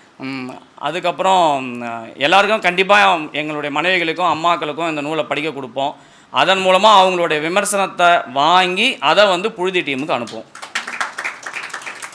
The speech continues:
அந்த உறுதியை நான் எடுத்துக்கிறேன், நீங்களும் எடுத்துக்குவீங்கன்னு நினைக்கிறேன்.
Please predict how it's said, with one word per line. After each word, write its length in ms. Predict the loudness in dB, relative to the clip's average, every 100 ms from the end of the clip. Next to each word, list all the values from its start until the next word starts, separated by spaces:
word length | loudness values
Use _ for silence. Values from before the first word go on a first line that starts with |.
| -18 -18 -18 -16 -10 -4
அந்த 280 | 0 2
உறுதியை 720 | 2 0 2 4 6 4 2 2
நான் 260 | 4 2
எடுத்துக்கிறேன், 300 | 2 -2 -2
நீங்களும் 300 | 0 -2 -2
எடுத்துக்குவீங்கன்னு 380 | -4 -6 -6 -6
நினைக்கிறேன். 420 | -4 -4 -4 -6